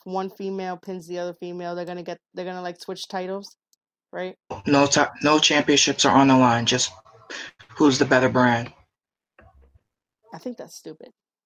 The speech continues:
Speaker 2: I don't make the matches. I'm just viewing as a fan. I mean, can you imagine the chaos if a championship lost and then it'd be flip-flop?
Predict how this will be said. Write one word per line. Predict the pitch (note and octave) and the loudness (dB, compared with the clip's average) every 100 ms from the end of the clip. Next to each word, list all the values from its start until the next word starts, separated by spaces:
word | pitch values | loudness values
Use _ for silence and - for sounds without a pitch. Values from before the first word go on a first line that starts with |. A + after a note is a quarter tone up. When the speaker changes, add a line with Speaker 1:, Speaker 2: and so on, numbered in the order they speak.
| _ _ _ _ _ _ _ _ - - - - - - - - _ - - - - - - - _ _ - _ | _ _ _ _ _ _ _ _ -12 -12 -16 -16 -14 -16 -14 -18 _ -10 -4 -4 -4 -10 -20 -20 _ _ -20 _
Speaker 2:
I | - E3 | 4 4
don't | E3+ D#3+ D#3+ | 4 2 2
make | D#3+ - | 0 0
the | D#3+ D3+ - | -6 -6 0
matches. | D#3+ D#3 - E3+ D#3 | 2 2 0 -2 -2
I'm | - C3+ | -4 -2
just | D#3+ C#3 C3 | 0 0 4
viewing | D3 D3+ D3 | 4 4 2
as | C#3 C3 | 2 2
a | C3+ | -2
fan. | - B2+ B2 A#2+ - - - - - - F5+ G#5+ A#5+ | -2 -2 0 -2 -8 -16 -14 -16 -16 -16 -14 -4 2
I | F3+ | 4
mean, | F#3 F3+ | 6 4
can | F3+ F3+ | 4 4
you | F#3 | 6
imagine | F#3 F3+ F3+ F#3 | 4 4 4 2
the | F3+ | 0
chaos | F3 F#3 F3 D#3+ F3 F3+ | -2 -2 0 0 -2 -4
if | - C#3+ - _ - | -6 -10 -10 _ -6
a | C#3+ | -2
championship | - D3 C#3+ D3 - E3+ - | 0 -2 -6 -4 -2 -4 -6
lost | B2+ C3 C3+ C#3+ - - - | -2 2 4 2 -2 -8 -6
and | C3+ | -4
then | C3+ C#3 | -2 -4
it'd | - | -4
be | C#3 | -8
flip-flop? | - B2+ G#2+ - C#3 C3+ - | -6 -6 -6 -6 -2 -2 -4